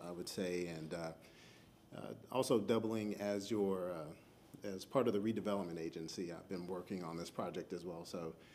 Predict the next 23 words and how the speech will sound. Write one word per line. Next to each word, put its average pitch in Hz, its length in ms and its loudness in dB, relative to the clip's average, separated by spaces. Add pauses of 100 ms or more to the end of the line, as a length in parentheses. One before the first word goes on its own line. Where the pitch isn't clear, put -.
(260)
uh, 92 160 -2 (340)
just 107 260 0
for 95 540 2 (160)
your 98 160 2
background 95 480 0
information, 90 680 0
uh, - 140 -8
we've 90 220 -4
been 90 160 -4
discussing 95 580 0
and 82 80 -4
negotiating 92 880 2
the 82 320 -2 (160)
potential 95 420 -2
easement 92 460 -2
and 78 120 -4
fire 92 280 -2
separation, 85 800 0 (360)
uh, 82 200 2
for 151 180 6
the 117 100 4
site, 87 440 -2 (160)
uh, - 20 -6